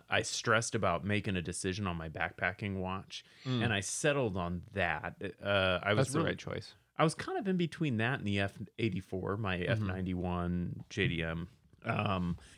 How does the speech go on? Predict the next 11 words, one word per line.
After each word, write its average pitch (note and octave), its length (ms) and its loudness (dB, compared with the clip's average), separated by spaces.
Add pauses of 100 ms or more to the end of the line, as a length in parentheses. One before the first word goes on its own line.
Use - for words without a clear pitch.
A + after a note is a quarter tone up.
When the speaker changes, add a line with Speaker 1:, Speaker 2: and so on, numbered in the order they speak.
(140)
Speaker 1:
and A#2+ 140 0
ultimately G#2 680 0
w-, G2+ 300 -8
went A2+ 240 -2
with G2+ 140 -4
the F#2+ 80 -10
Pulsar, G2+ 500 -2
and A#2+ 120 2
it D#3 80 -2
was F3+ 200 4
just - 600 0